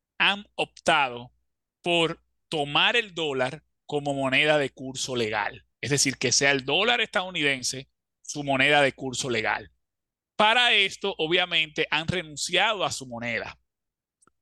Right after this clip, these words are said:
Entonces, ¿cómo ha ocurrido? Hay varias formas de hacer el proceso. Es un proceso que toma, que es largo, que toma meses, dolarizar una economía. Pero la idea es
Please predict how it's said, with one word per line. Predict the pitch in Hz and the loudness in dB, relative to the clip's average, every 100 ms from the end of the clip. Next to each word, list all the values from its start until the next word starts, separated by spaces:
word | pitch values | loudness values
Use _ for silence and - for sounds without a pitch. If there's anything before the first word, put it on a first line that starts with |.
| _ | _
Entonces, | - 147 139 135 | -6 -2 0 0
¿cómo | - 226 254 285 | -4 -2 0 2
ha | 240 | 2
ocurrido? | 240 240 185 190 180 165 | 0 -4 -4 -2 0 0
Hay | |
varias | 180 208 226 208 - | 0 0 0 -4 -8
formas | 190 202 202 185 | -6 -6 -4 -2
de | 170 | 0
hacer | 139 151 | 0 0
el | 165 | -2
proceso. | - 170 - 196 139 | -4 -8 -4 -4 -6
Es | |
un | 135 | -12
proceso | - 135 147 - | -10 -8 -6 -6
que | - | -8
toma, | 127 139 139 143 _ _ - | -6 -2 0 0 _ _ -6
que | 143 | 0
es | |
largo, | 147 151 131 117 | 2 0 -2 -10
que | 117 | -14
toma | 135 135 | -2 0
meses, | 139 135 - 123 - _ _ _ _ - | 0 -2 -4 -10 -12 _ _ _ _ -14
dolarizar | 135 127 120 113 131 | -2 2 2 2 0
una | 135 | 0
economía. | 131 139 143 127 120 123 _ _ _ - | -2 -4 -4 -4 -4 -8 _ _ _ -2
Pero | 208 196 | -2 0
la | 190 | 0
idea | 190 220 269 247 | 2 2 2 0
es | 202 190 - | 0 -4 -12